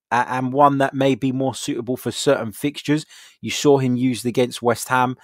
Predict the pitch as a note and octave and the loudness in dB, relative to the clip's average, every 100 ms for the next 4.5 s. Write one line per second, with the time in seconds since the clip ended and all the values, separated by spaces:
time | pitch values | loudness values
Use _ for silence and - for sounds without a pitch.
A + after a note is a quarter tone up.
0 | - - - A2 A2 G#2+ G#2 - B2 - | -20 -20 -8 2 4 4 -2 -4 -6 0
1 | A#2 A2+ G#2+ - - C#3 B2+ A#2+ A2+ A2+ | 0 0 -2 -2 0 4 6 4 2 -2
2 | B2 G#2+ A2+ G#2+ - B2+ A#2 B2 A#2+ C3 | -2 -2 -2 -4 -2 -2 0 0 0 0
3 | A#2+ B2 A#2 A#2 A#2+ A2 - - _ _ | 0 -2 -2 0 0 0 -6 -20 _ _
4 | - A2 G#2+ G#2 G2+ | 0 4 4 2 -2